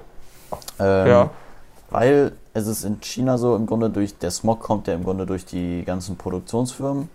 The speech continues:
Speaker 1: oder durch die ganzen Produktionen. Ähm, steigt halt irgendwann oder steigt halt ein Rauch auf, der im Grunde nicht weggeht, weil ja durchgehend vierundzwanzig sieben da Produktionen laufen.
Speaker 2: Gehasselt, Digga, da gibt's keine Feiertage, <laughs> da wird
Speaker 1: Nee,
Speaker 2: durchgehend
Speaker 1: da
Speaker 2: gearbeitet.
Speaker 1: gibt's, da gibt's nämlich wirklich keine Feiertage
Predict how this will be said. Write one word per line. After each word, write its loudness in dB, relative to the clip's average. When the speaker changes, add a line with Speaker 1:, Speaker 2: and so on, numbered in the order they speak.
Speaker 1:
oder -2
durch -4
die -8
ganzen -6
Produktionen. -2
Ähm, 0
steigt -4
halt 2
irgendwann 0
oder -4
steigt -4
halt -4
ein -4
Rauch 2
auf, -2
der -4
im -4
Grunde -2
nicht -6
weggeht, -8
weil -2
ja -2
durchgehend -4
vierundzwanzig -6
sieben -2
da 0
Produktionen -2
laufen. -2
Speaker 2:
Gehasselt, 2
Digga, 4
da 2
gibt's 0
keine 2
Feiertage, 4
<laughs> -4
da 6
wird -2
Speaker 1:
Nee, -4
Speaker 2:
durchgehend 4
Speaker 1:
da 4
Speaker 2:
gearbeitet. 6
Speaker 1:
gibt's, 0
da 2
gibt's 0
nämlich -4
wirklich -4
keine -6
Feiertage -4